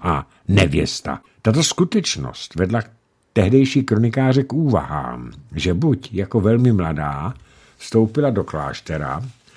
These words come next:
a ke svému velmi pozdnímu sňatku musela mít jako řeholnice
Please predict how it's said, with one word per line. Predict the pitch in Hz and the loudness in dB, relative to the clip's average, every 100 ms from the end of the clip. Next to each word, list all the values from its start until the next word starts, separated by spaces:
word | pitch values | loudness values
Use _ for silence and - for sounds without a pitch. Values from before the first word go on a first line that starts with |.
| - - | -20 -10
a | - | -8
ke | - 107 | 0 0
svému | - 127 151 143 | 2 2 4 4
velmi | 101 113 151 135 | 4 4 4 2
pozdnímu | - 120 107 139 147 110 | 2 0 0 2 2 0
sňatku | - 104 95 - 117 | 0 -4 -4 -2 0
musela | 113 - 139 131 | 0 0 0 2
mít | 101 90 92 110 | 0 0 -2 -2
jako | 113 104 110 | -4 0 0
řeholnice | 95 92 104 110 104 123 131 | 2 2 2 2 0 0 0